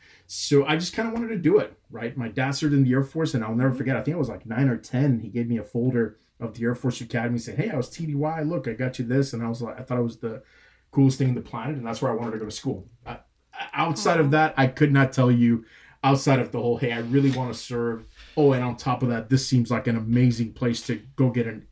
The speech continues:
Speaker 1: great education. And by the way, let's just get out of Puerto Rico and do something cool," right? 'Cause too many times for folks my age, uh, in the island, like, most people typically don't leave.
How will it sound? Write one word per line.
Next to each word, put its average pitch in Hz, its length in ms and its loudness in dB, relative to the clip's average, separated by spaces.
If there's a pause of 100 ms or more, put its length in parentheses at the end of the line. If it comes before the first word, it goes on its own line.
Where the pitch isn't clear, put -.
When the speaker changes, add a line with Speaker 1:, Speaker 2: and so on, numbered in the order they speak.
Speaker 1:
great 127 220 0
education. 113 760 -8 (640)
And 147 200 4
by 127 160 2
the 117 100 0
way, 113 420 -4 (640)
let's 117 380 -8 (120)
just 135 220 0
get 139 120 8
out 131 120 6
of 120 80 0
Puerto 131 180 2
Rico 127 300 4
and 113 100 -2
do 120 100 4
something 117 380 0
cool," - 400 -2 (320)
right? 113 260 -6
'Cause 120 160 -2
too 147 140 2
many 139 200 4
times 135 420 2
for 117 420 0 (140)
folks 127 340 0
my 120 220 0
age, 117 420 0 (440)
uh, 110 200 -10 (100)
in 143 160 6
the 131 140 6
island, 123 460 0
like, - 200 -14
most 120 300 -4
people 139 320 -2
typically 135 460 -2
don't 120 500 -2
leave. 208 420 0